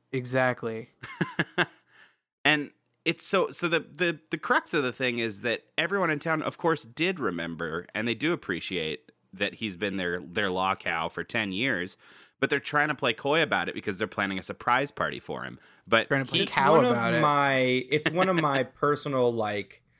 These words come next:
Speaker 3: least favorite hack excuses of all time for why somebody, why everyone forgot about your birthday or whatever day
Speaker 2: Mm.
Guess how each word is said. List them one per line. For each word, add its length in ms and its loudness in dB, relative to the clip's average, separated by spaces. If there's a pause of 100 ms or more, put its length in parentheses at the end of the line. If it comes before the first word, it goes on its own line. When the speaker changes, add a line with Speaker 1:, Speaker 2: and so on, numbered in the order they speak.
(500)
Speaker 3:
least 320 2
favorite 420 0
hack 280 -4
excuses 600 -4
of 120 -2
all 160 -4
time 460 -8
for 220 -4
why 260 -2
somebody, 340 -4
why 200 -2
everyone 340 -2
forgot 560 -6
about 260 -4
your 140 -10 (160)
birthday 360 0
or 180 0
whatever 360 0
day 420 0 (380)
Speaker 2:
Mm. 360 -4